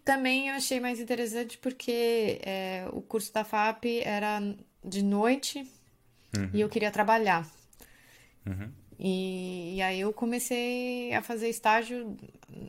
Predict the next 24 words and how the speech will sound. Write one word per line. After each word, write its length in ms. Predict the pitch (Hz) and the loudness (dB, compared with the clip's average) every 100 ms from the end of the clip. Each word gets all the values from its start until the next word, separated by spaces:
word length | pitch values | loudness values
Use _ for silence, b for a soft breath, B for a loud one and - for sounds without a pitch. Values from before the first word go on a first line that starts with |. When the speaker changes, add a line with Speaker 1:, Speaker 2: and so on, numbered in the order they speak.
| - - - | -16 -20 -14
Speaker 1:
acho 200 | 160 - | -12 -10
que 80 | |
foi 220 | 208 214 208 | -6 -4 -4
no 140 | 208 | -4
segundo 420 | 202 208 214 240 | -2 -2 -2 -6
semestre 640 | 262 262 220 202 202 202 190 | -4 0 2 0 -2 -6 -6
de, 320 | 180 185 180 | -10 -10 -10
de 80 | 175 | -8
faculdade, 420 | 180 180 190 196 | -8 -6 -4 -4
eu 40 | 214 | -4
comecei 300 | 226 220 220 | -6 -6 -6
a 20 | |
fazer 220 | 220 202 | -6 -6
um 40 | 214 | -6
estágio, 440 | 214 220 226 240 | 0 0 0 -4
e 40 | 233 | -4
eu 100 | 233 | -4
comecei 260 | 233 233 233 | -6 -8 -8
a 20 | |
fazer 100 | 226 | -8
um 20 | |
estágio 320 | 220 233 233 | 0 0 0
como 240 | 240 254 285 | -2 0 0
ilustradora 800 | 285 269 302 269 233 233 262 | -2 0 0 0 0 0 0